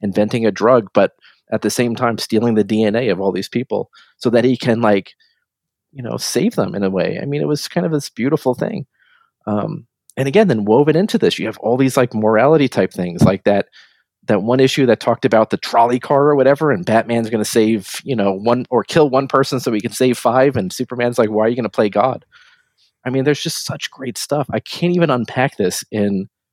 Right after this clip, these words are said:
um, and, and the notes that I have on this, I don't even know where to start 'cause it was just so dense. Um, and I think a lot of it came from issue one, though. And that's the thing that I really keep harking on. Like, issue one was so well developed, um,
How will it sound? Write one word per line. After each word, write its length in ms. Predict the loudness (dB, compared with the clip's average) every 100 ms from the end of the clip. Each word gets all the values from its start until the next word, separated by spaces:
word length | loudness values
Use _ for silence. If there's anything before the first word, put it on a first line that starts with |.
| _ _ _ _ _ -6
um, 480 | -4 -4 -6 -12 -20 _ -4
and, 160 | -2
and 180 | 0 2
the 80 | 2
notes 300 | 2 2 2
that 100 | 2
I 40 |
have 260 | 2 2 0
on 100 | -2
this, 120 | 0
I 40 | 2
don't 100 | 2
even 160 | 0
know 100 | 0
where 120 | 2 0
to 60 |
start 420 | 0 -4 -4 -4 -2
'cause 120 | 0
it 60 | 0
was 120 | 0
just 240 | -4 -4
so 160 | -4 -4
dense. 480 | -4 -6 -8 -20 _ _ _ _ _ _ _
Um, 300 | -4 -4 -6 -4
and 100 | -2
I 60 | 0
think 160 | 0
a 40 | 0
lot 240 | 0 2
of 60 | 0
it 80 | 0
came 220 | -2 0
from 160 | -2 -2
issue 280 | -4 -4
one, 260 | 0 0 2
though. 160 | 0 0
And 80 |
that's 200 | 0 0 2
the 80 |
thing 240 | 4 4 4
that 100 | 2
I 40 |
really 480 | 4 4 4 4 2 _ _ _ _
keep 200 | -4 -2
harking 320 | 0 2 2 0
on. 120 | 0
Like, 160 | -2 0
issue 300 | -2 -2 0
one 200 | 0 0
was 140 | -4
so 240 | -6 -6 0
well 220 | 2 2
developed, 640 | 0 2 2 0 -6 -14 _ _ _ _ _ _ -8
um, 440 | -6 -4 -8